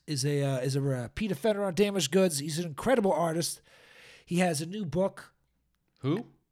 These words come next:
Speaker 1: This, this gentleman who's on, uh, the podcast right now, this dude, Brendan Donnelly, right
Speaker 2: You just
Speaker 1: here.
Speaker 2: said Peter Federich. <laughs>
Speaker 1: No, no, did it sound like that?
Speaker 2: <laughs> Yeah.
Speaker 1: Peter Federich. He's great.
Speaker 2: <laughs> Like,
Speaker 1: He's a Bosnian guy. But, uh,
Speaker 2: who's
Speaker 1: Bren-, Brendan
Speaker 2: Peter
Speaker 1: Donnelly i-,
Speaker 2: Federich?
Speaker 1: is back here, and he's, he's telling me about his, uh,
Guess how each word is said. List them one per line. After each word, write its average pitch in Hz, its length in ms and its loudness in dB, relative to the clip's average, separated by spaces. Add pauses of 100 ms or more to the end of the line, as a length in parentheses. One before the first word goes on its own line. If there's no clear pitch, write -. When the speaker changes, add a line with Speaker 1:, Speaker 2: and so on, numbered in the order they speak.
(300)
Speaker 1:
This, 165 260 -4
this 170 240 -6
gentleman 208 460 -2 (120)
who's 180 320 -6
on, 190 220 -6
uh, 185 180 -10
the 185 80 -6
podcast 180 520 -4
right 117 140 -10
now, 113 180 -14
this 139 160 -6
dude, 165 200 -6
Brendan 185 280 -2
Donnelly, 175 440 0
right 131 120 -6
Speaker 2:
You 139 80 -2
just 139 120 -4
Speaker 1:
here. 139 100 -2
Speaker 2:
said 120 100 -10
Peter 147 260 0
Federich. 135 640 -2
<laughs> 151 120 -12
Speaker 1:
No, 226 180 12
no, 214 160 8
did 190 160 4
it 190 60 2
sound 226 200 4
like 226 140 -4
that? 277 320 4
Speaker 2:
<laughs> - 60 -20
Yeah. - 440 -4
Speaker 1:
Peter 226 260 6
Federich. 226 640 10
He's 254 160 12
great. 226 160 12
Speaker 2:
<laughs> - 600 4
Like, 175 80 0
Speaker 1:
He's 277 140 12
a 214 40 8
Bosnian 202 500 12
guy. 180 200 4
But, 233 160 -2
uh, 240 140 12
Speaker 2:
who's 180 100 12
Speaker 1:
Bren-, 254 260 12
Brendan 185 280 8
Speaker 2:
Peter 175 40 6
Speaker 1:
Donnelly 226 520 10 (100)
i-, - 20 4
Speaker 2:
Federich? - 60 -8
Speaker 1:
is 160 220 4
back 170 280 8
here, 175 200 2
and 165 160 0
he's, 165 320 -4
he's 156 200 0
telling 196 320 0
me 190 120 0
about 175 240 2
his, 151 200 0
uh, 147 380 0